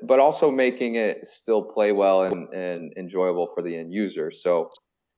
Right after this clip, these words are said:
basically every shoe, from a tech perspective, to make it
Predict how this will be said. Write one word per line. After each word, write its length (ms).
basically 500
every 280
shoe, 520
from 180
a 40
tech 360
perspective, 640
to 80
make 180
it 120